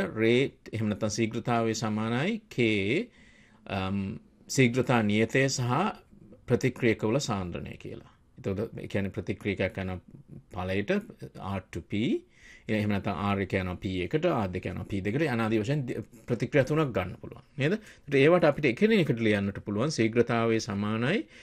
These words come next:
K R වල, අ, බිඳුවෙනි බලයට වෙන්න පුළුවන්, K R වල පළවෙනි බලයට වෙන්න පුළුවන්, K R වල දෙවෙනි බලයට වෙන්න පුළුවන්. ඒතර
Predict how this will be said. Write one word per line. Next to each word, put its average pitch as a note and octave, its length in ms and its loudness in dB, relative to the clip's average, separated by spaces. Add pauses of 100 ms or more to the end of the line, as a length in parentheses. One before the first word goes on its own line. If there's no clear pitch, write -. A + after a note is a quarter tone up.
(200)
K C3+ 460 4 (420)
R A2 300 4 (100)
වල, G#2 160 2
අ, G2 420 0 (500)
බිඳුවෙනි B2 520 4
බලයට C#3 320 4
වෙන්න C#3+ 240 0
පුළුවන්, E3 320 0
K A2+ 220 4 (100)
R G#2 200 0
වල G2 180 -2
පළවෙනි G2+ 420 0
බලයට C#3+ 320 0
වෙන්න D3 240 -4
පුළුවන්, E3+ 320 -2
K A#2 240 2
R G#2 320 -4
වල C#3 220 2
දෙවෙනි A#2+ 420 2
බලයට G2+ 320 -2
වෙන්න F2 240 -4
පුළුවන්. - 220 -14 (180)
ඒතර C#3 220 0